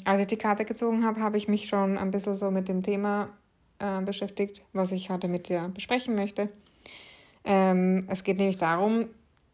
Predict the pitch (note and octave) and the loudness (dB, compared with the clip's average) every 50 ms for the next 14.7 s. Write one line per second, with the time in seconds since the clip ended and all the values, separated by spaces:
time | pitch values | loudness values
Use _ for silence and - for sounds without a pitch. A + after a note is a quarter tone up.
0 | _ - G3+ F#3+ F#3+ - F3+ F3 G3 F#3 - - G#3 G3 G3+ - F#3 F3+ F3+ F#3 | _ 0 0 0 2 2 2 2 2 0 -2 -2 -4 -4 -2 -2 0 2 2 2
1 | F3+ - - G3+ - - E3 E3 F3 F3 - G#3 G#3 G#3+ G#3 G#3 F#3+ G3+ G3+ F#3+ | 0 -6 -8 -8 -4 -2 -2 -2 -2 -2 0 0 2 2 2 2 0 0 0 0
2 | F#3+ F#3 F3 E3+ F3 F3+ - - F3 E3 F3 F#3+ G3 G3+ G3 G3 F#3 F#3 - F3 | 0 0 -2 -2 -2 -2 -2 -2 -2 0 0 0 0 0 0 -2 -4 -4 -4 -6
3 | F3 F3+ G#3+ F#3+ F#3+ F3+ F#3 - - - E3+ D#3+ D#3+ D#3+ - - - - - E3+ | -6 -4 -2 -2 0 -2 -2 -4 -4 -4 -2 -2 -2 -4 -6 -12 -12 -10 -8 -8
4 | D#3+ - E3 E3 E3 - - - - - G3+ G3+ - _ _ _ _ _ _ _ | -6 -6 -6 -6 -6 -8 -10 -12 -10 -10 -10 -10 -14 _ _ _ _ _ _ _
5 | _ - - - - - - - - - _ _ _ - G3 G3 F#3+ F#3+ F#3+ F#3 | _ -20 -20 -20 -20 -20 -20 -20 -20 -20 _ _ _ 2 4 4 4 4 2 2
6 | F#3 F#3+ - - G3+ G3 F#3 F#3 F#3 F3+ F3+ F3+ F#3 F3+ F#3 F#3 F#3 F#3+ G3+ G3+ | -2 -6 -6 -2 2 2 4 4 4 4 4 2 2 2 0 0 0 -2 -2 -4
7 | - _ _ _ _ _ _ _ _ _ _ _ _ _ _ _ _ _ _ _ | -8 _ _ _ _ _ _ _ _ _ _ _ _ _ _ _ _ _ _ _
8 | _ _ _ _ _ _ _ _ _ _ - G3+ A3+ A#3 A#3 A3+ G#3+ A3 A3 A3+ | _ _ _ _ _ _ _ _ _ _ 4 6 6 6 6 4 4 4 2 2
9 | A3 A3+ G#3 F#3 F#3+ - - G#3 - G#3+ G#3 G3+ G3 F#3 F#3+ - G#3+ A3+ A3+ - | 0 0 -2 -2 -2 -2 -6 -4 -4 -2 0 0 -2 -2 -2 -4 -4 -4 -2 -2
10 | A#3 A3 A3+ A3 A3+ - - A3+ G#3+ - - G3+ F#3+ G3 G#3+ A#3 A3+ - - - | -2 -2 -2 -4 -4 -2 -2 -2 -2 -2 -4 -4 -2 -2 -2 -4 -6 -10 -18 -20
11 | - - G3+ F#3 F#3 G3+ F#3+ F#3 - F#3+ F#3 - F3+ F3 E3+ E3+ - - F3+ F#3+ | -8 -4 -4 -2 0 -2 -2 -2 -4 -4 -4 -4 -4 -4 -4 -4 -4 -4 -2 -2
12 | G3+ G#3+ G#3 - - _ _ _ _ _ _ _ _ - - - - - - _ | -2 -2 -4 -8 -16 _ _ _ _ _ _ _ _ -20 -20 -20 -20 -20 -20 _
13 | _ _ _ - F#3+ F#3 F#3 F#3 F#3 F3+ F3+ F#3 F#3 F#3 - - F#3 F#3 F#3 F#3 | _ _ _ 0 4 4 6 6 6 6 4 4 2 0 -2 -2 2 4 6 6
14 | F#3 F#3 F#3 - F3+ F3+ F#3+ F#3+ F#3+ F#3+ E3 - - | 6 6 4 4 2 2 4 6 6 6 4 2 -2